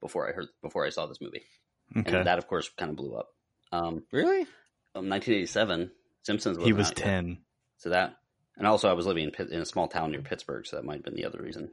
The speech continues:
Speaker 2: Mm-hmm.
Speaker 1: Um,
Speaker 3: Don't have a cow?
Speaker 1: yeah.
Speaker 3: Was never, uh, was
Speaker 1: It
Speaker 3: never
Speaker 1: was afterwards,
Speaker 3: Hmm.
Speaker 1: but not before that movie. First time I'd ever heard that. California jargon didn't really make it across the country and up to the, you know, s-, northeast.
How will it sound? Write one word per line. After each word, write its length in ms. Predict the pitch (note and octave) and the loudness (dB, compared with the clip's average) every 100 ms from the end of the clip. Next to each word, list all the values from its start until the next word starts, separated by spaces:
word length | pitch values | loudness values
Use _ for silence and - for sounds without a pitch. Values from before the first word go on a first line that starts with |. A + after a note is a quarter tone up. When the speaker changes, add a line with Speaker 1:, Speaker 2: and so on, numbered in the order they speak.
| _ _ - | _ _ -4
Speaker 2:
Mm-hmm. 260 | G#2+ G2 | 0 0
Speaker 1:
Um, 220 | F2+ F2+ - _ _ _ _ _ - | -2 -4 -12 _ _ _ _ _ 4
Speaker 3:
Don't 200 | C3 D3 | 4 8
have 180 | D#3+ | 6
a 60 | D3+ | 6
cow? 320 | - C3+ D#3 | 8 8 8
Speaker 1:
yeah. 80 | - - _ - | 6 -6 _ -2
Speaker 3:
Was 180 | C3 | -2
never, 380 | C3 C#3+ D3+ C#3+ | 4 4 6 6
uh, 180 | C#3+ C#3+ C3 _ _ | 6 4 0 _ _
was 120 | C3 | 0
Speaker 1:
It 60 | G2+ | 4
Speaker 3:
never 120 | C#3 | 6
Speaker 1:
was 80 | - | 6
afterwards, 560 | F2+ C#3 A#1+ C#2+ - - | 4 2 -4 -8 -10 -12
Speaker 3:
Hmm. 160 | D3+ G2 | -10 -6
Speaker 1:
but 160 | D#2+ - | -4 -2
not 300 | E2+ D#2 - - - | 0 0 -4 -20 -12
before 260 | E2 F2+ G2+ | -4 -2 -2
that 140 | G#1 | -4
movie. 220 | B1+ A1+ - | -6 -8 -6
First 220 | E2+ - | -8 -6
time 100 | D#2 | -6
I'd 100 | C#2+ | -4
ever 80 | C#2+ | -4
heard 260 | F2+ E2+ - | -4 -6 -8
that. 200 | F2 - _ - _ _ - | -10 -10 _ -20 _ _ -8
California 420 | A2+ C3+ A#2 A2+ F#2+ | 2 4 6 6 6
jargon 380 | F2+ F2+ F2 | 4 4 2
didn't 160 | D#2+ D#2 | 0 0
really 160 | E2 D#2 | 0 0
make 220 | E2 D#2 | 0 -2
it 60 | |
across 260 | D#2+ D#2+ D2+ | -2 0 -2
the 80 | - | -2
country 480 | E2 D2+ E2 E2+ - _ _ _ _ _ - | -6 -4 -4 -4 -8 _ _ _ _ _ -8
and 160 | D#2+ C2 | -4 -2
up 160 | D#2+ | -4
to 80 | - | -4
the, 280 | D#2+ D#2 D#2 | -2 -2 -2
you 80 | E2 | -4
know, 140 | D#2 D2 _ _ _ _ _ | -4 -6 _ _ _ _ _
s-, 160 | - - _ | -18 -18 _
northeast. 960 | - E2 E2 - _ _ F2 E2 - | -4 0 0 -2 _ _ -4 -4 -4